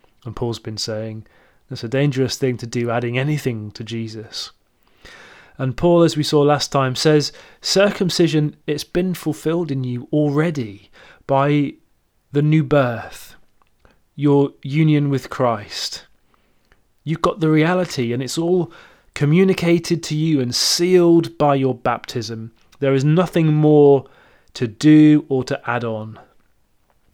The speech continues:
In verse thirteen, he goes on to say that God has forgiven all our sins.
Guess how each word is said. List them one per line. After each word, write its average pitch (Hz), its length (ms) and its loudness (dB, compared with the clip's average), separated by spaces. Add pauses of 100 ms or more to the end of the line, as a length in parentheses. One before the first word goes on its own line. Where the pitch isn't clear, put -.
(360)
In 147 100 -2
verse 190 320 0
thirteen, 139 520 0
he 123 100 -8
goes 131 240 0
on 127 160 -2
to - 100 -10
say 123 320 -4
that 120 160 -10
God 175 260 2
has 139 220 -6
forgiven 127 800 -4
all 139 340 0
our 135 220 -6
sins. 107 720 -10